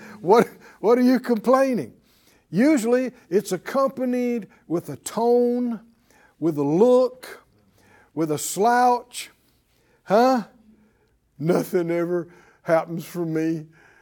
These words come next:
Here it is again. If it's not one thing, it's another. Nothing ever works out for me."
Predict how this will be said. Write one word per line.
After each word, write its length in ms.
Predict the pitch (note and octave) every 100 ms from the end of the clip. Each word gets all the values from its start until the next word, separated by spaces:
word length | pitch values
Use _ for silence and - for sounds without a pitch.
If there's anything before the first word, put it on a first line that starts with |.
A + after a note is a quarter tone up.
| _ _ -
Here 240 | F#3 A3
it 80 | G#3+
is 240 | G#3+ G3
again. 560 | G3 E3+ F#3 F#3+ F#3 A3 _ - - - _ _
If 160 | - D3+
it's 160 | D#3
not 200 | F#3 G#3+
one 180 | F#3+ A#3
thing, 500 | E3+ G#3 A3 G#3 G#3+ - _ _
it's 280 | - G#3 F3+
another. 600 | F3+ F#3 G3+ E3+ D3+ F#3+ _ _ - - - _ _ _ -
Nothing 460 | G3 A#3 B3+ B3+
ever 280 | C4 B3 B3
works 300 | B3 C4 B3
out 240 | B3 A3 - _
for 240 | - A3
me." 420 | A3+ B3 G3 C3